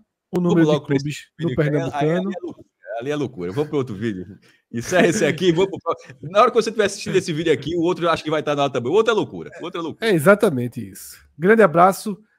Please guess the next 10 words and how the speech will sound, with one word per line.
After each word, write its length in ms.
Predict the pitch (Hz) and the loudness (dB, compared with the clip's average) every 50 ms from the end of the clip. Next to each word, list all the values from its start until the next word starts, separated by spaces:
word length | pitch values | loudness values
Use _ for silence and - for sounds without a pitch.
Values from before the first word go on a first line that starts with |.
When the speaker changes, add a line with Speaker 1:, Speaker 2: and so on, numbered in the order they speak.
| _ _ | _ _
Speaker 1:
dê 200 | - 147 226 247 | -2 2 2 2
a 60 | 240 | 2
curtida 520 | - - 196 - - - 180 190 202 175 170 | 0 -2 -6 -8 -6 -4 -4 -2 0 0 -2
aqui, 320 | 143 - - 165 185 202 | -4 -4 -6 -6 -6 -6
tá? 340 | - - 160 151 156 175 - | -6 -4 -4 -2 -2 -2 -4
Se 140 | - - 202 | -8 -10 -10
inscrevam 400 | 180 - - 185 185 175 180 180 | -12 -8 -4 -4 -2 -2 -2 -6
no 100 | 175 165 | -6 -6
canal 560 | - 160 139 131 135 143 143 151 160 156 - _ _ _ _ _ _ _ _ _ _ _ _ _ _ _ _ | -6 -6 -4 -4 -2 -2 -2 -2 -2 -6 -10 _ _ _ _ _ _ _ _ _ _ _ _ _ _ _ _
e 320 | - 202 208 240 254 247 | -2 0 0 0 0 -4